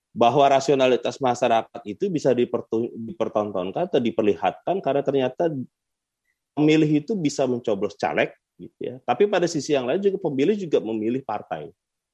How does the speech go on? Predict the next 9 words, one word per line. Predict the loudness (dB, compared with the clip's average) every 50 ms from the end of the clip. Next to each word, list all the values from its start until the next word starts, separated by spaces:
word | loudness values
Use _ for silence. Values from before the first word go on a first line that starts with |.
| _ _ _ _ _ _ _ -4
Ya, | -2 0 0 0
selain | -2 0 2 2 4 2 2
juga | 0 -2 0 2 2 2
dia | 2 2 0 0 -4 -10 _ _ _ _ _ _ _ _ _ _ 0
pemilih | 2 2 4 4 2 2 2
itu | 0 0 -2 -4 -6
juga | -6 -4 0 0 0 0
dia | 2 0 0
bisa | 0 -2 -6 -8 -8 -8